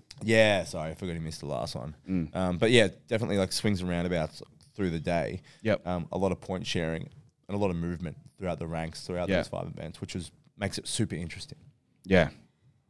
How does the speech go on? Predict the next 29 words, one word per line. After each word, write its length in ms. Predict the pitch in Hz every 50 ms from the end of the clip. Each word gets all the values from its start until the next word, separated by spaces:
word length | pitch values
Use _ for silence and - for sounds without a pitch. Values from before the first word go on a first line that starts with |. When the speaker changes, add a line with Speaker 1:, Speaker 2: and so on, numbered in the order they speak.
| _ _ -
Speaker 2:
Different 340 | 117 117 - - 117 110 120
people 320 | 113 110 95 110 101 92
won. 500 | 90 90 87 87 85 82 80 82 85 - - _ _ _ _ _ _ _ _ _ _ _ _ _ _ _ _ -
Yeah. 180 | 165 165 165 147 - _ _ _ _ _ _ _ -
Different 240 | 117 107 - 101 -
person 320 | 110 104 95 - 104 95
won 140 | 95 95 92
every 400 | 90 87 90 87 87 87 87 - - -
event. 320 | 87 87 92 85 80 71 - - _ -
Speaker 1:
Mm, 180 | 90 87 82 73 _ _ _ - 82 80
most. 240 | 76 76 - - - _ _ _ _ _
Speaker 2:
Pretty 140 | - 101 92
sure. 280 | 85 - 90 85 80 95 - _ _
'Cause 180 | - 98 87
Mick 340 | 95 98 95 101 95 - -
won 580 | 95 95 92 90 92 87 87 87 85 85 85 95 - _ _ _ _ _ _ _ -
Speaker 1:
The 60 | 85
sandbags. 380 | - - 87 80 76 78 76
Speaker 2:
sandbags. 560 | - 101 98 92 87 90 90 107 127 131 - -
Speaker 1:
Yeah. 80 | 87 - - - _ _ _ _ _ _
Speaker 2:
So 80 | _ -
it 60 | 87 87
was, 0 |
like, 120 | 90 85
Mick 180 | 95 98 92 92
and 120 | 92 87
Declan 340 | 82 82 82 - - 85 82
there. 360 | 82 80 80 80 78 76 - - _ -
Speaker 1:
Yeah. 100 | -